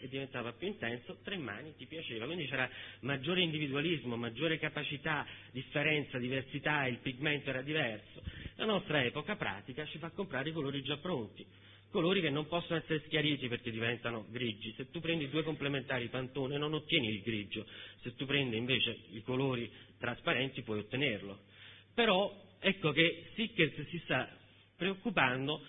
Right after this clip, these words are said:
delle tinte per architettura, ma anche, eh, di tutta un'altra serie di tinte che possono essere utilizzate. Vai avanti.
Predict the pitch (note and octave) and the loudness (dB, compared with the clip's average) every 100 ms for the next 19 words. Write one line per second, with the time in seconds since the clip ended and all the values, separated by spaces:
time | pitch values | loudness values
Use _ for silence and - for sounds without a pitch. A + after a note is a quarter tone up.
0 | - - - D#3+ E3+ E3+ A3+ G3 C#3 C3 | -16 -18 0 2 2 2 0 2 2 2
1 | B2+ D3 C#3+ F3 - B3 D#3+ B2 - - | 2 0 -2 -4 -4 0 2 2 -2 -12
2 | - F3 F3+ G#3+ G#3 D#3 D3+ - - - | -4 0 2 0 0 2 0 0 -12 -18
3 | - C#3+ C3 - D3+ E3 D3 - E3+ D#3+ | -4 -2 -2 -4 -6 -4 -4 -2 0 0
4 | D#3 D#3+ E3 C#3 C3 C#3 B2+ - - - | -2 2 2 4 0 -2 -4 -10 -20 -20
5 | - - F3 E3 D#3+ C#3 C#3 C#3+ C3 C3+ | -20 -4 -2 2 2 2 0 -4 -4 -4
6 | C3 - C3+ G3 A3 C#3+ B2 G#2+ A2 F3 | -4 -4 -2 -2 -4 0 0 2 -2 -4
7 | B2+ B2+ A#2+ G#2+ A2 - | 0 0 0 -2 -4 -6